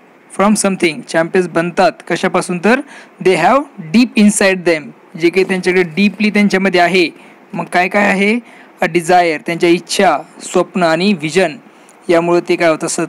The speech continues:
तर Champion बनत असतात. They have to the skill,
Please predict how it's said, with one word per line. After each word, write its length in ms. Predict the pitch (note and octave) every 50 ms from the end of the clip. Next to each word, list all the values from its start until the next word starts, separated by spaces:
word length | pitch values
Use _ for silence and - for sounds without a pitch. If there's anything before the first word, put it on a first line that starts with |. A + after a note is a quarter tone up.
| - -
तर 100 | A#3 A#3+
Champion 480 | - - E3+ D#3+ E3 - F3+ F3 D#3+
बनत 460 | D3 D#3 E3+ A#3 C#4 C4+ - - - F3
असतात. 320 | D#3+ - - E3 D3 C#3 - - - _ - _ _ - _ _ _ _ _ _ _ _ _ _ - - - - - _ - - - - - - _ - G3+
They 140 | C4 C4+ A3 A3+
have 140 | A#3 C4 A3+ G#3+ D4+
to 160 | D#4+ E4+ F4 E4 - - - _ _ _ _ - - _ - - - - - - - - - - - - _ - A3+
the 140 | G3+ B3 A#3
skill, 480 | - - - - - D4 C#4 A3+ G3